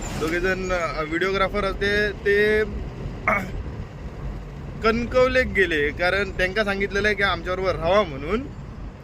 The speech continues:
पण काय झालं माहिती आहे, हळद लावल्याने ना, तर, अ, आमच्यावर उडवल्याने, सगळ्यांवरच उडवलं, उडवल्याने. तर, अ,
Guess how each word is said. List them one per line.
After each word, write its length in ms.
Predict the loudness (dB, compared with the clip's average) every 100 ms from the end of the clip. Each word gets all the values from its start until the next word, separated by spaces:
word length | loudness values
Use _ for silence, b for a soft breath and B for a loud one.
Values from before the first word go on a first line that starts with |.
| -14 -10 -6
पण 140 | -2
काय 180 | 2 2
झालं 180 | 2 0
माहिती 200 | 0 2
आहे, 440 | 0 0 -10 -10 -2
हळद 260 | 2 4
लावल्याने 380 | 4 4 4 0
ना, 200 | -2 -4 -6 -12 -14 -6
तर, 280 | -2 0 2
अ, 380 | 2 2 0 0
आमच्यावर 320 | -2 0 0
उडवल्याने, 540 | 0 2 2 2 -2
सगळ्यांवरच 520 | -2 0 0 0 -4 -4
उडवलं, 460 | -4 -4 -2 -2
उडवल्याने. 460 | -2 -2 -4 -4 -8 -8 -12 -12 -8
तर, 140 | -6
अ, 540 | -4 -4 -4 -2 -2